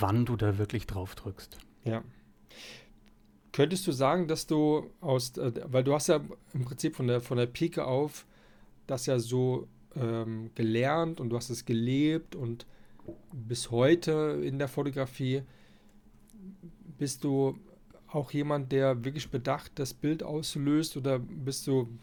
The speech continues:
Speaker 2: sorry für die Lindbergh-Freunde, aber <laughs> wenn man ihm
Speaker 1: <laughs>
Speaker 2: dazu sieht, dann donnert der halt schon, schon, von, schon immer, auch in, in der analogen Zeit, ja, mit dem, mit dem Seinwalder unten dran, extrem viele Bilder raus, die er ja nicht mehr machen muss, dann machen ja die anderen.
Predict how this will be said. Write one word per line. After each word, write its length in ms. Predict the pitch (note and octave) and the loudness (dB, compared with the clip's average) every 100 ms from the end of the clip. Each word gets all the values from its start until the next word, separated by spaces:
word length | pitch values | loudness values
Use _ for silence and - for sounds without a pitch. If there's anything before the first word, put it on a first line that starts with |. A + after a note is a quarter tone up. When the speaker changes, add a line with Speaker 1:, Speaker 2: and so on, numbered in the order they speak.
| - - - - - C#3 | -20 -20 -20 -20 -16 -12
Speaker 2:
sorry 380 | - F3 C#3+ D3 | 0 0 2 -2
für 280 | - B2 A#2+ | 2 2 4
die 100 | A#2+ | 0
Lindbergh-Freunde, 840 | A#2+ D3+ F#3 F3+ - C#3+ E3+ F3+ | 0 0 0 0 2 4 4 2
aber 200 | B2 B2+ - | 2 2 0
<laughs> 40 | |
wenn 340 | C3 C3 F#3+ D3+ A2 - - | -4 2 4 6 2 0 4
man 120 | C3 | 4
ihm 180 | D3 D3 | 6 6
Speaker 1:
<laughs> 20 | |
Speaker 2:
dazu 460 | C3+ B2+ D#3 E3 F3+ | 6 6 6 8 8
sieht, 420 | D3 D#3 G3+ - - - - - | 8 6 6 2 -10 -18 -12 0
dann 320 | C#3 C#3+ C3 | 2 2 4
donnert 320 | D3+ E3 E3+ | 6 8 8
der 160 | E3 C#3+ | 6 4
halt 180 | D#3 D3+ | 2 4
schon, 280 | D#3+ D3 | 4 4
schon, 220 | C3+ D3 B2 | 4 4 4
von, 240 | C3+ C3+ | 2 0
schon 160 | C3 C#3+ | 0 6
immer, 260 | F3 E3+ | 8 8
auch 120 | C3+ C3 | 6 0
in, 120 | C#3 | 0
in 120 | C3 | 0
der 260 | C3 C3 - | 2 0 2
analogen 460 | C3 B2 E3 D#3+ | 4 4 4 2
Zeit, 340 | A#2+ B2+ C3+ C3+ | 0 0 0 0
ja, 100 | C3 | 0
mit 240 | B2+ B2+ | -2 -4
dem, 240 | C3+ C3 | -4 -4
mit 120 | C3 B2+ | -4 -4
dem 100 | A#2+ | 0
Seinwalder 500 | C3+ D#3 C3 B2+ C3+ | 0 0 0 0 0
unten 180 | C3+ | -2
dran, 240 | B2+ C3 D3+ - - - | 0 -2 -2 -10 -16 -8
extrem 500 | - B2+ - D3 E3 | -4 -4 0 2 2
viele 260 | - D3 D3 | 4 4 4
Bilder 400 | B2+ F#3 E3+ A#2+ | 4 4 6 4
raus, 280 | A#2 C#3 B2+ | 4 4 2
die 140 | C3+ | 2
er 120 | B2 | 4
ja 60 | C3+ | 4
nicht 140 | C3+ | 2
mehr 100 | A#2+ | 0
machen 240 | A#2+ C#3 F3 | 0 0 4
muss, 160 | F3 | 2
dann 120 | E3 B2+ | 2 0
machen 140 | B2 | 0
ja 60 | B2 | 0
die 120 | B2+ | -2
anderen. 400 | C#3 D#3+ F3 | -2 0 0